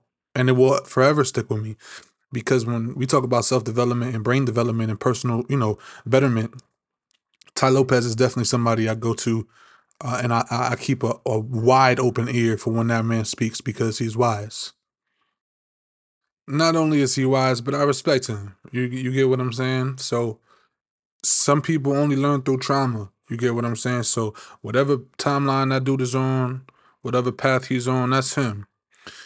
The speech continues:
But it, it also helped me realize with today's topic, you know, you gotta be clear on who the man in the mirror is.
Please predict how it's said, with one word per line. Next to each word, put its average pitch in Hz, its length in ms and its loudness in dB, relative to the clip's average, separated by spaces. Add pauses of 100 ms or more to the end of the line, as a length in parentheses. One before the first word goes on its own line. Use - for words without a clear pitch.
(320)
But 120 180 -2
it, 123 200 -4 (420)
it 135 120 0
also 139 300 2
helped 131 180 0
me 127 100 0
realize 123 460 2
with 117 120 -4
today's 123 340 0
topic, 127 600 0 (340)
you 120 160 0
know, 117 400 -2 (100)
you 139 200 -2
gotta 139 200 2
be 131 120 -2
clear 139 260 0
on 131 220 0
who 139 120 0
the 131 80 -2
man 131 260 0
in 131 120 -2
the 131 80 0
mirror 135 320 4
is. 127 600 0